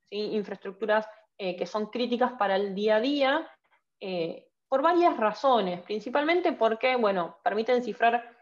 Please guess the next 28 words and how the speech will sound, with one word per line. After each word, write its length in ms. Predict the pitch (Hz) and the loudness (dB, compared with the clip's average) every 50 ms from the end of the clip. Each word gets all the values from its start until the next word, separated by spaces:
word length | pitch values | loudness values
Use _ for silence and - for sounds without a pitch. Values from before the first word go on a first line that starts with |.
| _ _ | _ _
grandes 340 | 208 220 226 240 240 247 214 | 0 2 2 4 4 2 4
volúmenes 440 | 214 202 214 214 220 220 214 202 202 | 4 2 2 2 2 0 0 0 0
de 80 | 202 | 2
datos, 340 | 226 285 302 277 247 233 240 | 4 4 4 4 2 0 0
suelen 280 | - 220 214 208 202 202 | 0 -2 -2 -2 0 0
ser 240 | - 208 202 220 - - - _ - | 0 0 0 -2 -4 -10 -20 _ -8
organizaciones 560 | 185 190 190 190 185 185 185 220 220 226 226 | -4 -2 -2 -2 -2 -2 -2 -2 -2 -2 -2
que 80 | 208 190 | -2 -4
tienen 320 | 196 196 196 196 202 - - | -4 -2 -2 -4 -4 -6 -10
muchísima 440 | 190 175 170 - 196 190 202 190 185 | -10 -10 -10 -10 -10 -10 -8 -6 -6
información, 920 | 185 185 185 185 - 170 165 170 175 175 - - 320 285 233 220 220 - _ _ _ - - - - | -4 -6 -6 -4 -4 -4 -4 -4 -6 -6 -4 -2 0 0 2 0 -2 -6 _ _ _ -20 -20 -8 -2
una 120 | 233 254 | 0 2
infraestructura 680 | 247 247 208 190 - - 190 185 - - 226 214 202 196 | 2 2 0 -4 -6 -8 -10 -6 -2 0 2 2 4 4
grande, 800 | 214 247 320 330 294 254 233 220 214 202 185 185 196 185 185 - _ _ _ | 4 4 4 4 2 2 2 2 2 2 2 0 0 -2 -8 -16 _ _ _
¿sí? 300 | _ - 202 202 202 202 _ _ _ _ _ | _ -10 -8 -8 -8 -8 _ _ _ _ _
Generalmente 600 | - 262 262 262 269 277 277 294 302 294 294 269 | -4 -2 0 2 2 2 2 2 0 0 0 0
múltiples 560 | 226 233 254 269 269 262 277 240 240 220 190 | 0 0 0 2 2 2 0 0 0 0 0
dependencias, 800 | 196 185 185 202 220 262 277 339 277 226 208 190 - 190 185 180 | 0 0 0 0 0 2 4 4 4 4 0 -2 -2 -4 -4 -4
entonces 480 | 185 190 202 214 214 - 220 220 - - | -4 -4 -4 -4 -4 -4 -6 -8 -8 -8
el 120 | - 190 180 | -8 -4 -2
ransomware 520 | 208 214 220 226 220 240 220 214 196 196 | -2 0 -2 -2 -2 0 0 0 0 0
tiene 180 | - 220 214 214 | -2 -4 -2 -2
la, 220 | 208 196 190 - - _ _ _ _ | -2 -2 -4 -6 -10 _ _ _ _
la 120 | - 185 180 | -6 -4 -2
capacidad 420 | 185 180 180 180 - - 214 214 | 0 0 0 -2 0 2 2 2
de 120 | 220 214 - | 2 2 0
poder 300 | 190 185 196 214 202 - | 0 0 2 0 0 0
propagarse 920 | 214 196 - 202 196 214 240 262 262 254 254 - 233 226 247 247 - | 0 0 2 2 4 4 4 4 2 2 0 0 -2 -2 -2 -4 -8